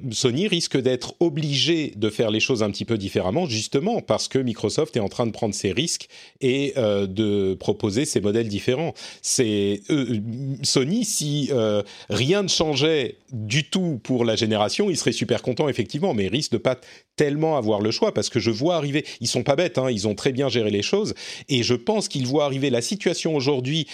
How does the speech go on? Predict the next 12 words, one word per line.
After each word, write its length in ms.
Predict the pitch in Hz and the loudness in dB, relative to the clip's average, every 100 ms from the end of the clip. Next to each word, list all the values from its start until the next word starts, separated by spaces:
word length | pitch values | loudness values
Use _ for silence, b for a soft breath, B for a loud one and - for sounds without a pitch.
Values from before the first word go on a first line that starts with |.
| B - | B 0
ben, 260 | 110 107 - | 2 2 -2
c'est 200 | - 127 | 0 0
un 100 | 131 | 0
petit 180 | - 151 | -2 -2
peu 300 | 170 156 - B | 0 0 -2 B
grosses 440 | 98 101 165 160 147 | -8 0 0 2 -2
exclus 400 | 180 - 180 175 | -2 -2 -4 -4
triple 380 | - 151 160 160 | -6 -4 0 2
A 140 | 147 | 0
contre 360 | - 175 170 147 | 0 -4 0 0
Game 240 | 120 107 | 2 0
Pass, 320 | 185 220 240 | 0 0 -2